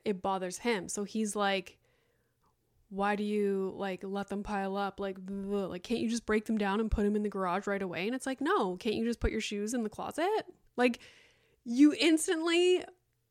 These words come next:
you don't, you don't focus on what your partner does. You focus on what they don't do if it's something that irritates you. I just find that interesting. And, like, we all have different things that irritate us. So it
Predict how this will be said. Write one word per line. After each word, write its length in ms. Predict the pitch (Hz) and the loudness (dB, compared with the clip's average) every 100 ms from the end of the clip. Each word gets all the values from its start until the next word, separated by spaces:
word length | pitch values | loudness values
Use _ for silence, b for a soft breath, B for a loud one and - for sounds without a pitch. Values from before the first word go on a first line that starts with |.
| _ _ _ _ _ _ _ - | _ _ _ _ _ _ _ -16
you 440 | - 233 269 277 | -8 0 2 6
don't, 200 | 277 294 | 8 8
you 120 | 240 | 8
don't 200 | 294 359 | 6 6
focus 380 | 320 262 240 269 | 4 2 2 2
on 160 | 262 233 | 2 0
what 140 | 220 | 0
your 100 | 208 | -2
partner 380 | 214 226 - 208 | -2 -4 -2 -4
does. 640 | 190 180 190 196 277 381 - | -4 -4 -2 0 0 0 -2
You 180 | 220 240 | -2 -2
focus 380 | - 240 277 277 | 0 0 0 0
on 120 | 240 | 0
what 140 | 226 | 0
they 140 | 220 220 175 - | 0 -4 -4 -4
don't 460 | 208 208 - 196 | 0 0 -4 -6
do 600 | 202 254 220 185 185 233 - | 0 2 2 0 -2 -4 -2
if 200 | - 240 | 2 4
it's 160 | 240 208 | 2 0
something 420 | - 208 208 208 | 0 -2 -2 -4
that 180 | 190 - | -4 -4
irritates 520 | 180 180 - - - | -6 -6 -8 -10 -8
you. 320 | - - - - b b b b | -8 -8 -8 -12 b b b b
I 80 | 208 | -4
just 200 | 214 226 | -2 -2
find 200 | 202 208 | -4 -2
that 140 | 208 | -4
interesting. 560 | - 190 185 - - - | -4 -8 -8 -10 -10 -8
And, 140 | 220 220 | -2 0
like, 160 | 214 | 2
we 140 | 226 - | 0 2
all 220 | 214 220 | 4 4
have 160 | 226 196 | 4 0
different 300 | 208 214 202 | -2 -4 -4
things 240 | 190 185 | -4 -4
that 160 | 185 180 | -4 -6
irritate 480 | 180 185 185 - - | -6 -8 -8 -8 -6
us. 200 | - 208 | -6 -6
So 600 | - 196 190 185 185 - b b b b b | -4 -2 -2 -2 -4 -8 b b b b b
it 400 | - 208 196 196 | -6 -2 -2 -4